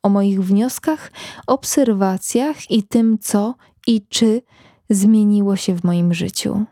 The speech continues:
Wniosek nadrzędny, do którego chciałam jakoś ładnie dotrzeć w tej pogadance, tak aby finalnie stanowił zgrabny morał, ale nie jestem w stanie utrzymać go na końcu języka,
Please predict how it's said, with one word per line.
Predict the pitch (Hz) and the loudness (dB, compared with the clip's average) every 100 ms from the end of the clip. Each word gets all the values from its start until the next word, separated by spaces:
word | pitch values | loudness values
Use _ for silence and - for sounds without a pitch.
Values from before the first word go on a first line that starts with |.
| _ _ _ _ | _ _ _ _
Wniosek | 208 196 220 277 - 311 | 0 2 2 0 -2 0
nadrzędny, | 240 233 202 208 233 220 196 180 180 190 | 2 2 2 2 2 2 2 0 0 0
do | 196 | -2
którego | - 208 202 202 | 0 0 2 0
chciałam | - 214 208 | 0 2 2
jakoś | 202 202 190 | 2 0 -2
ładnie | 214 208 196 190 | 0 0 2 0
dotrzeć | 180 208 247 - 170 - | 0 0 -2 -4 -6 -4
w | |
tej | - 185 | -4 -2
pogadance, | - 190 190 196 214 208 | 0 0 2 2 0 0
tak | 196 185 | 0 0
aby | 196 190 | 0 0
finalnie | - 196 202 202 196 | 2 2 2 2 0
stanowił | - 196 196 196 196 | 0 0 2 2 0
zgrabny | 180 202 196 202 196 | 0 0 2 2 4
morał, | 208 233 202 175 170 - | 4 2 0 -2 -4 -2
ale | 208 214 208 | 0 2 2
nie | 190 190 | 2 2
jestem | 202 202 180 175 | 2 0 -2 -2
w | |
stanie | - 170 165 | -2 -2 -2
utrzymać | 170 - 175 175 | -6 -4 -2 -2
go | 185 | 0
na | 185 | -2
końcu | 190 208 202 | 0 0 0
języka, | 220 226 220 220 285 | 0 2 0 -2 -4